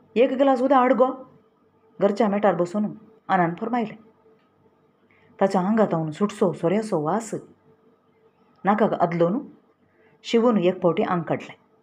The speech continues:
आप्पान विसरताना सक्कड ताच्या पांया मुळांत सियेजे. ना तर सुरू जाता ताची देसवाट. आक्कान भितर तावन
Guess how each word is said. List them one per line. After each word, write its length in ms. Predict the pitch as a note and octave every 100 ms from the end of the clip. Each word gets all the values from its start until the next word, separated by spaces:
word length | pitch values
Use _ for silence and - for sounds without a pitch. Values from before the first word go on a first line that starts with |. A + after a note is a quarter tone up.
| _ _ _ _ _ _ _ _ _ _ _ - -
आप्पान 340 | G3 G3+ - C#4+
विसरताना 480 | C#4 C#4 A#3+ A#3+ A#3
सक्कड 460 | G#3+ - - A#3
ताच्या 280 | G#3 G#3+ G3
पांया 240 | G3+ A3
मुळांत 300 | G3+ G3+ A3+
सियेजे. 520 | A#3+ - B3 A3 C#3+ - - _ _ _ _ _ _ _ -
ना 220 | D#3 E3+ G#3
तर 180 | G#3+ F#3+ - - _ _ -
सुरू 160 | F3 A3+
जाता 280 | A3 G#3+
ताची 260 | F3+ G#3 G3+
देसवाट. 420 | D#3+ G#3+ - F#3 - - _ _ _ _ _ _ _ _ _ _ _ -
आक्कान 340 | - - F#3+
भितर 240 | F3+ G#3+
तावन 360 | G#3 F#3 F#3 G#3+